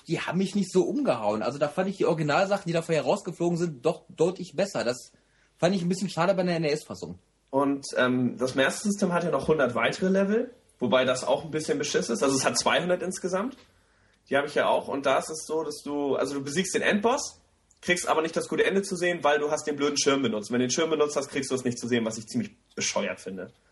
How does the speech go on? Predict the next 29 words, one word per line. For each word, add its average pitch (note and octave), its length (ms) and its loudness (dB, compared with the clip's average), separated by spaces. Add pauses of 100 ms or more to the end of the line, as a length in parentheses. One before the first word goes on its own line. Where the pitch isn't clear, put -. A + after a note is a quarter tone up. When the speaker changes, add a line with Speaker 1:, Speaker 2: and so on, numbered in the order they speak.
(220)
Speaker 1:
Ja. A2 80 0
Speaker 2:
Also A#2+ 100 4
das C3 160 2
hat C#3+ 160 0 (240)
der B2+ 80 2
Speaker 1:
Ja. G#2+ 60 0
Speaker 2:
C D3+ 100 0
vierundsechzig C3+ 480 -2
ja A2+ 100 2
auch A#2+ 160 0
nicht G#2+ 160 -4
oder G#2 160 -4
so. G#2+ 200 -8
Oder A#2 160 2
der G#2 80 2
Automat A#2+ 400 0
wahrscheinlich A#2 320 0
auch A#2 100 0
nicht. A2+ 240 -8 (520)
Speaker 1:
Äh, D3+ 120 -2
der C#3 100 6
Speaker 2:
Und C#3 100 4
Speaker 1:
Automat F3+ 260 0
musst B3 160 -2
du - 40 4
auch G3 120 -2
zweimal A#2+ 220 2
durchspielen. A2 460 -6 (540)
Speaker 2:
Echt? B3 380 -2